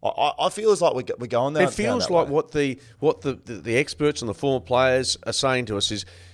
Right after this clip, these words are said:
Speaker 2: um, the, the racial stuff is complete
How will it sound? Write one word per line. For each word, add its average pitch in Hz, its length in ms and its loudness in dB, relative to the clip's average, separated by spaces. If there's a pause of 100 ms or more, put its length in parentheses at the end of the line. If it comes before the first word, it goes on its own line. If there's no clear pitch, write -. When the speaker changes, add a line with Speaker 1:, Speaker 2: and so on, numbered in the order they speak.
(260)
Speaker 2:
um, 104 320 -4 (1120)
the, 98 100 -16
the 101 140 -6
racial 165 340 2
stuff - 460 0 (160)
is 117 200 -4 (120)
complete 127 520 0